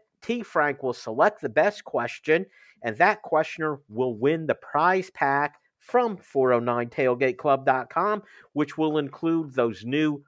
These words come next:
coffee barbecue rubs. T. Frank, my friend,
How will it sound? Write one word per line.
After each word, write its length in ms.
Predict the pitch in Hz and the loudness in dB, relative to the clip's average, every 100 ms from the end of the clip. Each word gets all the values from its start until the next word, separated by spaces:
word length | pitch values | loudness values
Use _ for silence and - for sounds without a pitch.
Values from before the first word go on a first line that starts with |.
| - | -6
coffee 640 | - - 135 147 135 - | 2 4 2 -2 -6 -8
barbecue 600 | 101 123 120 120 - 127 | 0 4 4 2 -4 -6
rubs. 400 | 110 117 104 92 _ - - - _ - | 0 2 2 0 _ -20 -20 -20 _ -2
T. 160 | 196 | -2
Frank, 340 | - 214 196 196 | 2 2 2 2
my 140 | 185 | -2
friend, 400 | - 220 196 | 2 2 2